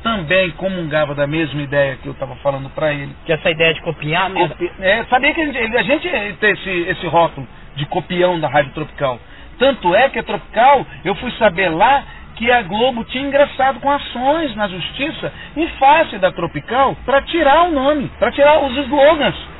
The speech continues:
Speaker 1: que aquilo pertencia à Globo e era registrado. E Antário Filho, do jeito que é maluco, nunca tirou.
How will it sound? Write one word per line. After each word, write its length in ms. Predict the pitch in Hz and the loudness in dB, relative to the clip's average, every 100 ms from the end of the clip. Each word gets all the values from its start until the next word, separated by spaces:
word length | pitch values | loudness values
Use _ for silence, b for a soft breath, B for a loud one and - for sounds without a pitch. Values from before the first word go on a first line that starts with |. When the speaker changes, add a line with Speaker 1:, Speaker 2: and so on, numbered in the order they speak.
| - | -4
Speaker 1:
que 80 | 269 | -2
aquilo 240 | 254 311 | 0 -2
pertencia 520 | - 311 339 311 - 262 | 2 0 2 -2 0 0
à 20 | |
Globo 340 | 277 285 311 | 4 4 4
e 60 | 269 | 4
era 180 | 277 285 | 4 2
registrado. 680 | 294 277 - 285 277 233 156 B B B | 0 -4 -2 4 4 4 -6 B B B
E 80 | 277 | 2
Antário 380 | 294 262 247 170 | 4 4 2 0
Filho, 380 | - 311 370 180 - - | -2 0 0 -2 -6 -8
do 100 | 226 | -2
jeito 200 | 262 - | 0 2
que 80 | 170 | 2
é 20 | |
maluco, 420 | 226 226 330 427 | 4 4 2 -2
nunca 380 | 415 349 349 523 | 2 4 4 2
tirou. 440 | 539 508 508 392 | 0 2 6 6